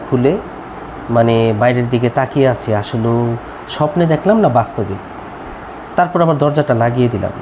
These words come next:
লাগিয়ে দেওয়ার পর আমি জানালাটা খুলে জানালার দিকে তাকিয়ে আছি যে আসলে, আহ, আশপাশে কোনো মানুষজন কি আমার বাড়ির সামনে দিয়ে যায় কি না। তখন এক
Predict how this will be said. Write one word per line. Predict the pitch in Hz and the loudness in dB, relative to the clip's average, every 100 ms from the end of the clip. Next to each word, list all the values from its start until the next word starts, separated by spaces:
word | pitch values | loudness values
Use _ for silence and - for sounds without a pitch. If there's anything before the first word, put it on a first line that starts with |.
| 117 | 2
লাগিয়ে | 127 135 131 | 2 2 2
দেওয়ার | 131 123 | 2 2
পর | 123 | 2
আমি | 117 117 113 110 - - - - 110 101 | 4 4 2 -2 -4 -12 -14 -6 -4 2
জানালাটা | 127 123 117 117 120 | 4 4 2 0 -2
খুলে | 135 123 185 | 0 2 2
জানালার | 139 123 113 107 | 4 2 2 0
দিকে | 104 104 | -2 -4
তাকিয়ে | 107 123 - 120 | 0 0 2 0
আছি | 110 - - - - - - | 0 -6 -14 -14 -14 -14 -2
যে | 113 | 0
আসলে, | 107 - 120 | 0 0 0
আহ, | 117 113 - - - - - 110 107 104 | 0 -2 -6 -14 -16 -12 0 4 4 4
আশপাশে | 120 - 135 - 131 | 0 -2 -4 -2 0
কোনো | 127 | 2
মানুষজন | 117 120 120 127 120 113 | 2 2 2 0 0 2
কি | 120 | 2
আমার | 110 107 | 4 2
বাড়ির | 113 117 | 2 0
সামনে | - 120 110 | 0 0 0
দিয়ে | 104 107 | 0 0
যায় | 104 98 95 | 2 0 0
কি | |
না। | 95 92 - - - - - - - - - - - - | -6 -8 -12 -14 -14 -16 -16 -16 -14 -14 -14 -14 -14 -4
তখন | 180 170 | 0 2
এক | 175 | 2